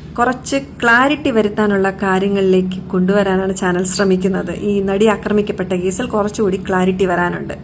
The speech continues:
പൊതുജനത്തിന്. അതിനു വേണ്ടിയിട്ടാണ് ചാനൽ ശ്രമിക്കുന്നതെന്ന് തോന്നുന്നു. അപ്പോ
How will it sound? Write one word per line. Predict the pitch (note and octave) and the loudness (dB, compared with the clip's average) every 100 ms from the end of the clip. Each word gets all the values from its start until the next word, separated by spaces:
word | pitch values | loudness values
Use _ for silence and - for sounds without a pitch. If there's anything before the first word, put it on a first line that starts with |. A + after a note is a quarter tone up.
| - - | -10 0
പൊതുജനത്തിന്. | G#3+ G#3+ G3+ E3+ - E3+ - G#3 | 2 4 2 2 -2 -8 -4 -2
അതിനു | A#3 C4+ | 0 0
വേണ്ടിയിട്ടാണ് | C4 B3 A3+ G3+ G3+ | -2 -2 0 0 0
ചാനൽ | G3+ F#3+ F#3 | 0 0 0
ശ്രമിക്കുന്നതെന്ന് | G3 G3+ G#3+ A3+ A3 G#3 | 0 0 2 2 2 2
തോന്നുന്നു. | F#3+ F#3 B3 - - - - - - - - D4 | 0 2 0 -4 -10 -14 -12 -14 -14 -8 0 2
അപ്പോ | D#4 | 6